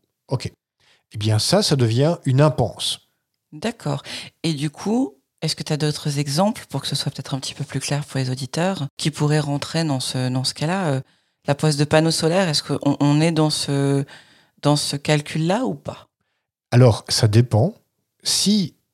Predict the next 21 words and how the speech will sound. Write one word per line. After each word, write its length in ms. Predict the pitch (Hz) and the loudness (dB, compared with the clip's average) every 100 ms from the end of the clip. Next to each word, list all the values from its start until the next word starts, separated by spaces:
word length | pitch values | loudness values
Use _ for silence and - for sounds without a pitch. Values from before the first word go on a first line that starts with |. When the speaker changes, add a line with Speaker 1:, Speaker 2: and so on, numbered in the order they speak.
| _ | _
Speaker 1:
tu 200 | - 139 | -4 2
as 80 | 123 | 2
pu 240 | 110 - 120 | 2 -4 0
déduire 480 | 175 240 196 175 - | 0 2 2 2 2
tes 120 | 120 | -2
panneaux 320 | 120 110 110 | 0 0 0
solaires 480 | - 117 110 110 104 | 0 0 2 2 2
en 60 | |
tant 180 | 101 113 | 0 0
que 120 | - | 0
frais 320 | 95 - - 143 | -2 0 2 4
d'entretien, 680 | 117 - 107 - 131 190 - _ - | 4 2 -2 0 0 0 -4 _ -4
dans 140 | 110 | -2
ce 100 | - | -2
cas-là, 420 | - 110 143 202 - | 0 2 4 2 -4
non, 300 | 113 131 185 | -6 -2 -2
ce 80 | - 120 | -2 -2
n'est 100 | 104 | -2
plus 240 | 156 151 | 0 0
une 100 | 135 | 2
impense. 560 | 135 131 104 73 - | 2 2 0 -2 -6